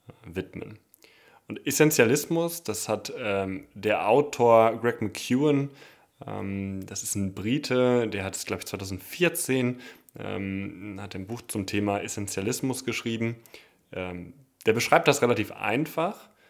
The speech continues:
ähm, nämlich, du solltest dich fragen, was in deinem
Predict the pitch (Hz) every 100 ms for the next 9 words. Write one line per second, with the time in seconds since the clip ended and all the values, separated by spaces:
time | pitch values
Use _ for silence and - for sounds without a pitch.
0 | _ _ _ - 113 110 110 110 - 117
1 | 113 120 123 131 127 - - _ _ _
2 | _ _ 120 117 143 120 - 107 - -
3 | - 107 127 156 180 - _ _ _ _
4 | - 120 147 135 113 107 104 104